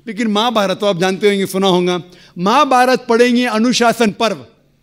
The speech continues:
चैप्टर नंबर अट्ठासी, उसमें जो पांडव के सबसे बड़े भाई युधिष्ठिर,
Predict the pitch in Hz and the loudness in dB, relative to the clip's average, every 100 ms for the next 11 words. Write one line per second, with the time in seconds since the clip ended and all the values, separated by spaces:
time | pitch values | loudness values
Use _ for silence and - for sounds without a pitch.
0 | - 233 240 269 254 247 233 226 247 226 | -8 -2 -2 -2 -2 2 2 2 2 2
1 | - 185 - 240 226 233 214 - - - | 0 -8 -2 -2 0 0 0 -2 -10 -20
2 | _ _ _ 262 220 277 302 302 - - | _ _ _ -4 -2 2 2 2 -2 -12
3 | - 151 233 226 202 226 240 226 208 208 | -12 -2 0 0 -2 0 0 0 -4 -4
4 | 233 196 196 175 180 175 226 - 185 214 | -2 -2 -2 -2 -2 -2 0 -2 -4 -8